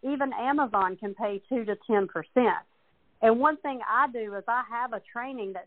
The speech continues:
teaches affiliate. It teaches you how to be one and how to be a professional marketer,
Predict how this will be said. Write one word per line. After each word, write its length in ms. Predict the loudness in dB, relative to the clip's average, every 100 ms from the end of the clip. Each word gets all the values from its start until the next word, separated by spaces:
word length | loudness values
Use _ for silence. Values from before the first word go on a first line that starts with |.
| -6
teaches 400 | -6 -2 -2 0
affiliate. 640 | -2 4 4 4 -4 -12 -18 _ _ -4
It 120 | -2 0
teaches 420 | 2 2 4 0
you 200 | 2 -2
how 240 | 4 6 6
to 100 | 4
be 220 | -2 -2
one 340 | -2 0 0
and 100 | -2 -2
how 120 | -2
to 100 | -2
be 180 | -8 -8
a 180 | -8 -8 -4
professional 960 | -6 -4 0 0 0 -2 0 0 -2 _ _
marketer, 680 | 0 6 6 4 -8 -12 -14